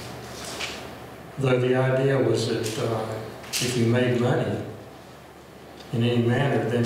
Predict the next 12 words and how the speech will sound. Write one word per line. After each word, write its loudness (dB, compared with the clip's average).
you 2
were 4
not 4
eligible 2
for -2
the, -2
the 0
twenty-five 4
dollars 2
a 0
month 0
or -4